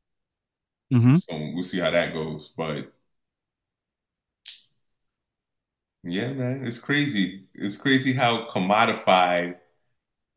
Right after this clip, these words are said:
Speaker 2: the wrestling business is compared to,
Speaker 1: Yeah.
Speaker 2: like, what it started out as. Like, I don't think in the ni-, early nineteen hundred, they,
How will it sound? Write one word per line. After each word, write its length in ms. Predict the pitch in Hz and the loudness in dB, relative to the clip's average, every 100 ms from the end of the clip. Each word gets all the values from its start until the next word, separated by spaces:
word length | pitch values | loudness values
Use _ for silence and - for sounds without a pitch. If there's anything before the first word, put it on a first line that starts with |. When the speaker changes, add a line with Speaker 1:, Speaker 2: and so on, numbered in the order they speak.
| _ - | _ -18
Speaker 2:
the 240 | 87 90 | -8 -4
wrestling 580 | 87 101 104 - 98 92 | 0 0 -2 -6 -6 -4
business 440 | 90 85 85 80 - | -4 -4 -4 -8 -8
is 460 | 82 82 - - _ _ _ _ _ _ | -10 -10 -14 -20 _ _ _ _ _ _
compared 460 | 104 87 113 98 143 | -4 -4 0 4 6
to, 80 | |
Speaker 1:
Yeah. 20 | 139 | 4
Speaker 2:
like, 260 | 85 82 - - | 2 -2 -6 -14
what 340 | 82 92 92 | -10 -2 -2
it 80 | 87 | -2
started 420 | - 87 85 82 | -4 0 0 0
out 260 | 90 92 85 | 2 2 0
as. 500 | 82 - - - - - | -8 -14 -16 -20 -18 -12
Like, 120 | - | -6
I 60 | 82 | -2
don't 260 | 98 117 | -2 -2
think 360 | 107 98 90 - _ _ _ _ _ _ _ _ _ _ _ _ _ _ _ _ _ _ _ _ | -2 0 -2 -10 _ _ _ _ _ _ _ _ _ _ _ _ _ _ _ _ _ _ _ _
in 220 | 104 101 | -2 0
the 200 | 87 87 | 0 -2
ni-, 320 | 82 87 98 98 | -2 0 0 0
early 320 | 101 98 95 92 | 2 2 4 2
nineteen 560 | 92 90 - 98 95 | 0 -2 -6 -6 -6
hundred, 420 | 92 92 95 92 90 | -4 -4 -2 -4 -2
they, 200 | 110 | -2